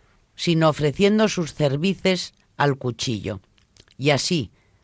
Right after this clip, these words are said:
animados de su capitán, el glorioso San Mauricio,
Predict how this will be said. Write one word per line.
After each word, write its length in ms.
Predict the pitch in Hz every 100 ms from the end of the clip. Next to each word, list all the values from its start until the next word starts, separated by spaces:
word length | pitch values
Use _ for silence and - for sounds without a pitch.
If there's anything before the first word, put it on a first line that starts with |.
| _ _ _ _
animados 520 | 139 147 160 202 220
de 100 | 190
su 160 | - 156
capitán, 720 | 147 - 139 - 160 127 107 - _ -
el 180 | 151
glorioso 580 | 139 147 147 175 190 156
San 240 | 131 127 123
Mauricio, 680 | 120 139 196 190 214 240